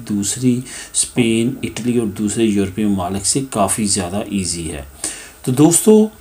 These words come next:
मैं recommend करूँगा पहले number पे पुर्तगाल, दूसरे number पे इटली और तीसरे number पे स्पेन।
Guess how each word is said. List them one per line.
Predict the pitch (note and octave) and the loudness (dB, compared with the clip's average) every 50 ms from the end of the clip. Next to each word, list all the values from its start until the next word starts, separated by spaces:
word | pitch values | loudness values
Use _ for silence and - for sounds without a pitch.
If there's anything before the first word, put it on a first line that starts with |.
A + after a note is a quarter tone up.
| - - - - - | -20 -20 -16 -8 -6
मैं | A2+ A#2 A#2 B2 C3+ D#3 | -2 2 4 6 6 6
recommend | D#3+ D#3+ - - D#3+ D#3+ E3 D#3+ | 4 2 2 2 4 4 4 2
करूँगा | - D#3+ D3+ D#3 D#3+ D#3+ D#3 E3 E3 D#3+ D#3+ - - | 4 4 4 6 6 4 4 4 4 2 0 -2 -4
पहले | B2 G#2 G#2+ A#2+ A#2+ | -4 -2 0 0 2
number | B2 A#2+ A#2 B2 A#2+ - | 2 2 2 2 0 2
पे | - B2+ A2+ | 2 0 0
पुर्तगाल, | - B2+ B2 - - C3+ C#3 D3+ D3+ D3+ D3+ C#3+ | 0 -2 -2 0 2 4 6 6 6 6 6 4
दूसरे | A2+ G#2 A2 G#2 - - A2 | 2 -2 -2 -2 -2 0 0
number | G#2 G#2 G2+ G2 G#2+ G2+ | 2 2 0 0 -2 -4
पे | F#2+ - A2 G#2 - | -6 -6 -6 -6 -4
इटली | A#2 B2 C3 D3 C#3+ D3+ D#3 - | -6 -6 -4 0 4 4 4 4
और | - B2+ A2+ G2+ G2 - | 2 -2 -2 -2 -2 -2
तीसरे | A2+ G#2 G2 - G#2 G2 | -2 0 0 0 0 -2
number | F#2+ F#2+ F#2+ G2 F#2+ | -4 -4 -4 -4 -6
पे | - - C3+ C3+ | -4 -2 0 0
स्पेन। | C3+ - - - - F#2 E2 D#2 C#2+ | 0 -2 -4 -4 -4 -4 -4 -4 -6